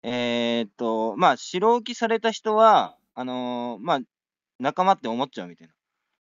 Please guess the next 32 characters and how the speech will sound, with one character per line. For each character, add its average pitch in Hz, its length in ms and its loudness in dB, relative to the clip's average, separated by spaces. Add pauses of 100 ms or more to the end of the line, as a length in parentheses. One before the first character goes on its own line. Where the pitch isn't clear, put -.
(220)
こ 160 100 -4
と 135 140 -2
を、 - 100 -8
ま 123 160 -2
あ、 - 40 2
言 107 160 -8
い 117 180 -2
た 123 100 -2
か 110 100 -2
っ 90 40 -4
た 90 120 -12
と - 80 -20
思 95 180 -20
う、 92 40 -20 (140)
思 117 160 -2
う - 20 -4
ん 101 40 -6
で 95 40 -10
す - 60 -16
け 160 100 -6
ど、 180 320 2 (300)
そ 208 180 0
れ 240 120 6
を 254 340 4
五 180 160 0
番 247 260 4
さ 262 140 2
ん 254 80 0
が、 226 340 4 (140)
あ 127 100 -8
の 127 400 -6
ー、 - 40 -16